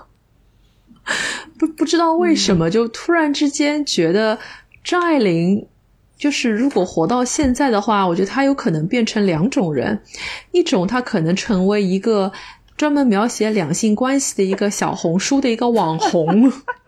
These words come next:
Speaker 1: <laughs> 就是教很多现代女孩子要独立啊，要鄙视男性，男性不靠谱啊，呃，的这样的一个网红。她还有一种身份，我觉得她非常有可能变成S N H塞纳河，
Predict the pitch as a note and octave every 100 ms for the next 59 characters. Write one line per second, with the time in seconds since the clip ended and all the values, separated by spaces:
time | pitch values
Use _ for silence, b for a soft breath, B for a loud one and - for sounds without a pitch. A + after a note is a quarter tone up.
0 | B4 - - - - - - - A3+ A#3
1 | G#3 B3+ A#3 E3 D#3 F#3 G#3 A3 D4+ C4
2 | B3 G#3+ F#3 F#3+ E3 E3 G3 G#3 A3+ G#3+
3 | G3 F#3+ B B - F#3 G#3+ A#3+ A#3 G#3+
4 | G#3 G3+ A3+ A3+ E3+ F3+ G#3+ F3 F#3+ A3
5 | F#3+ F#3+ B3 A3 G3 G3 C#4+ B3+ B3 -
6 | - C3+ D#3+ E3 F3 F#3+ B B B B
7 | B B _ - D#3 F#3 F3 E3 E3 G#3+
8 | F#3 F3+ F3 G3+ F3+ E3+ F3 F3 D#3 -
9 | D#3 E3 - B B D4+ B3+ G#3 D#4 C4
10 | F3 F3 - G3+ A3 G3 E3 F#3 G3+ B
11 | B - D#4+ E4+ D#4+ C#4 G#3 A#3 A3+ D#3+
12 | E3 B3 A3 G3 F#3 F3+ G3 C4+ C4+ C#4
13 | C4+ C4+ C4+ - D#4+ B3+ G#3+ G#3 E3+ E3+